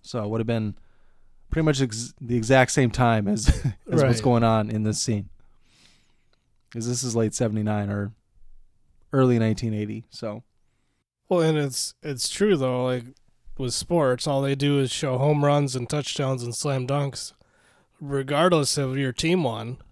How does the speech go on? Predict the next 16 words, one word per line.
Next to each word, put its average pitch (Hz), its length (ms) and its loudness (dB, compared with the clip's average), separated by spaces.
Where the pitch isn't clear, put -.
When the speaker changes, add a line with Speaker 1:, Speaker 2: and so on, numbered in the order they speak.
Speaker 1:
Yeah. 113 300 0
Speaker 2:
<laughs> - 180 4
Like, 135 200 -6
they, 151 240 0
they 151 140 -2
make 151 200 0
a 147 60 4
big 139 260 0
deal 143 280 2
out 131 200 0
of 131 80 -2
a, - 60 -10
uh, 120 340 -8
a 143 120 -4
losing 135 480 0
team 139 560 -2